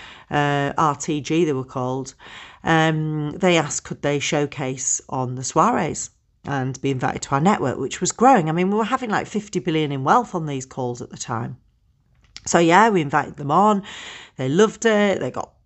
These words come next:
enthusiasm, so we followed up with Zoom calls. At one point, we were doing about five Zoom calls a day for them,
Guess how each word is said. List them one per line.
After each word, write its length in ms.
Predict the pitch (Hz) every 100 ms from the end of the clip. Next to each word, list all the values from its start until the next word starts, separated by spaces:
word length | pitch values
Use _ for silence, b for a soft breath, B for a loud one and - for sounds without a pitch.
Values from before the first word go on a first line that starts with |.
| _ -
enthusiasm, 1000 | 156 - 165 160 170 160 165 160 156 147
so 200 | - 147
we 120 | 139
followed 420 | 127 147 143 143
up 120 | 147
with 160 | 127 123
Zoom 320 | 151 175 175
calls. 580 | - 165 160 156 156 - B B B
At 60 | 214
one 220 | 294 320
point, 260 | 226 165 143
we 80 |
were 100 | 147
doing 160 | 160 180
about 240 | 170 -
five 400 | - 175 175 156
Zoom 260 | - 165 156
calls 360 | 151 147 139 135
a 20 |
day 240 | 160 160
for 160 | 151 147
them, 260 | - -